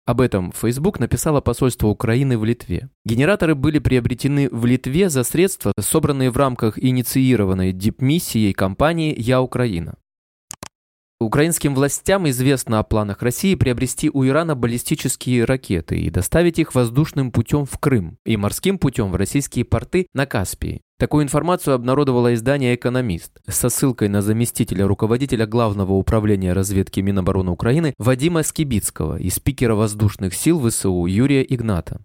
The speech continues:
Ракеты, которые в планах поставок, имеют дальность триста и семьсот километров и являются новой угрозой для Украины,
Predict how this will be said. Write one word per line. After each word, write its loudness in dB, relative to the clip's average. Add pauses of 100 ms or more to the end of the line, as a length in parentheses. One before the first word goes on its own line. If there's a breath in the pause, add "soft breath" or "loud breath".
(140)
Ракеты, 2
которые 2
в -6
планах 0
поставок, 0
имеют 0
дальность 0
триста 0
и -2
семьсот -2
километров 0
и 0
являются 2
новой 0
угрозой 2
для 0
Украины, -2